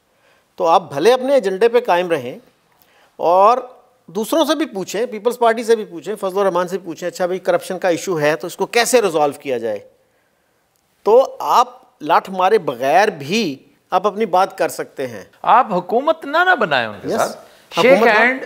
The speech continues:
Speaker 2: का मतलब ये नहीं होता कि आप उनके साथ रिश्तेदारी करना शुरू कर दें।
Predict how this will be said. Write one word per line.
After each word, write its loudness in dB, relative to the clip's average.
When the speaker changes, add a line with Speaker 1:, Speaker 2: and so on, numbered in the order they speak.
Speaker 2:
का 4
मतलब -2
ये 2
नहीं -6
होता -2
कि -6
आप 2
उनके -6
साथ 4
रिश्तेदारी 0
करना -2
शुरू -8
कर -2
दें। -8